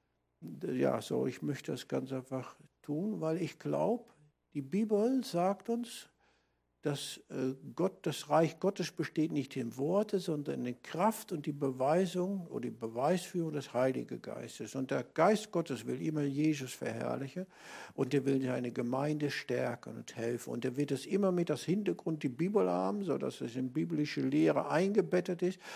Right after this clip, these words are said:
aber dann auch wirksam sein. Ja, auf unterschiedlichste Art und Weise durch unserem Leben.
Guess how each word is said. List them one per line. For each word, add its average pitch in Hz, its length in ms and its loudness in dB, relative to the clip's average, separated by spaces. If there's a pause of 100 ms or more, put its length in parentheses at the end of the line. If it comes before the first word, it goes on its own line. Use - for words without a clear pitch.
(180)
aber 135 220 2
dann 131 180 -2
auch 123 220 -4
wirksam 127 640 2
sein. 120 360 -12 (440)
Ja, 139 320 2
auf 117 160 -8
unterschiedlichste 147 880 -2
Art 135 300 2
und 127 160 -6
Weise 127 400 0
durch 139 280 0
unserem 117 400 -6
Leben. 127 460 -8